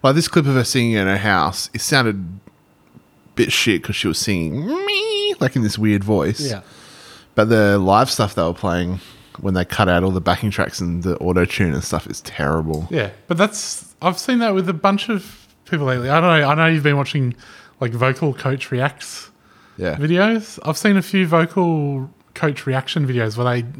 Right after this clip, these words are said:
Speaker 3: do isolate it and they play the audio and then, like, they've cut everything else out and it sounds shit. But, you know, when you put everything else back in, it sounds fine.
Speaker 1: Yeah.
Speaker 3: You know what I actually saw on, like, Australia's Cheapest
Speaker 2: Did
Speaker 3: Weddings?
Speaker 2: you just explain?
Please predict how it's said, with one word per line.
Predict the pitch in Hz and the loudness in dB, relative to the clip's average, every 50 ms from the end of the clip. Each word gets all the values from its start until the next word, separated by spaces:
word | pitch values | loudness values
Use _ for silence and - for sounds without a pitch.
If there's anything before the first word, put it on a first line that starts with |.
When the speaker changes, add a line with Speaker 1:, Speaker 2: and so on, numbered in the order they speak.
| 127 - | -14 -4
Speaker 3:
do | - 160 147 131 | 0 2 4 4
isolate | 123 147 143 - - 156 123 120 117 107 | 4 2 2 0 -2 0 0 0 0 -2
it | 110 120 113 - _ - - - - - - - - - _ _ | -4 -6 -8 -12 _ -20 -20 -20 -20 -20 -20 -20 -20 -20 _ _
and | - 123 | -2 0
they | 131 131 | 0 0
play | 131 - - 156 147 147 | 0 2 2 4 4 4
the | 147 135 123 | 2 2 2
audio | 123 131 147 143 135 123 113 113 110 110 110 104 - _ _ _ _ - - - - - _ _ _ _ - | 4 4 4 6 4 4 4 2 0 0 -4 -6 -10 _ _ _ _ -20 -20 -20 -20 -20 _ _ _ _ -2
and | 127 127 127 127 | 0 0 2 2
then, | 131 131 127 127 127 127 123 123 113 - - | 2 2 2 2 2 0 0 -2 -4 -6 -2
like, | 131 131 - | -2 -2 0
they've | - 151 - - | 0 -2 -4 0
cut | - 170 147 - | -2 -2 -2 0
everything | - 131 131 156 151 - - 143 | -2 0 2 2 2 2 2 2
else | 123 123 139 143 - - | 4 4 2 2 2 0
out | 110 104 113 110 - _ _ | 0 0 0 -2 -6 _ _
and | - 120 117 | -6 -4 -4
it | 117 - | -4 0
sounds | - 147 139 127 - - | 0 2 2 2 0 -2
shit. | - - 170 117 - - | 0 0 0 0 0 -4
But, | - 151 | -2 0
you | 156 147 | 2 2
know, | 123 120 | 2 2
when | 135 139 | 2 0
you | 127 | 0
put | - - 143 | 2 2 2
everything | 117 120 110 123 120 | 2 2 0 0 -2
else | 117 107 104 - | -2 -2 -4 -4
back | - 107 92 - 151 | -4 -6 -4 -2 -2
in, | 135 107 | -2 -2
it | 104 - - | -4 -8 -6
sounds | - 131 104 95 - | -6 -4 -4 -4 -8
fine. | - - 123 120 117 107 110 113 - - - - - - | -4 -2 0 0 0 0 -2 -6 -10 -14 -20 -20 -20 -12
Speaker 1:
Yeah. | - 110 80 190 - - _ _ _ _ _ _ _ | -10 -8 -8 -10 -12 -18 _ _ _ _ _ _ _
Speaker 3:
You | - | 2
know | 214 240 | 4 4
what | 240 214 | 6 6
I | 202 190 | 4 2
actually | 185 - - 220 208 202 | 2 0 0 0 0 2
saw | - - 233 277 285 285 294 - - - - - - _ _ _ | 0 0 0 0 0 -2 -4 -8 -16 -20 -20 -20 -20 _ _ _
on, | - 185 185 185 | -4 -2 0 0
like, | 175 - - | 0 0 -2
Australia's | - - - - 170 165 165 147 - | -4 -2 0 0 2 2 2 0 -2
Cheapest | - - - 185 175 - 156 131 - | -6 -4 -2 0 0 0 -2 -6 -2
Speaker 2:
Did | - 339 | 0 2
Speaker 3:
Weddings? | - - 403 - | 4 6 4 4
Speaker 2:
you | 120 | 4
just | 415 - - | 2 2 2
explain? | 240 - - - - 247 233 - 123 131 135 139 135 127 131 | -2 -4 -4 -4 -2 -2 0 0 0 0 0 0 -2 -2 -6